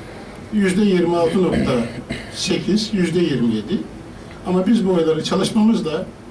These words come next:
genel başkanımızdan aldığımız örnekle onu örnek alarak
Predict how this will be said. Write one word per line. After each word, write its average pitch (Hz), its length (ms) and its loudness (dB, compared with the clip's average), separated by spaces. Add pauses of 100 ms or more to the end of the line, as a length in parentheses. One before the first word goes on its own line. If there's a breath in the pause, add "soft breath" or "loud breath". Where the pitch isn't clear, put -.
(640)
genel 220 320 4
başkanımızdan 165 680 2
aldığımız 165 540 2
örnekle 139 600 0 (1500)
onu 175 180 2
örnek 165 440 4
alarak 160 340 0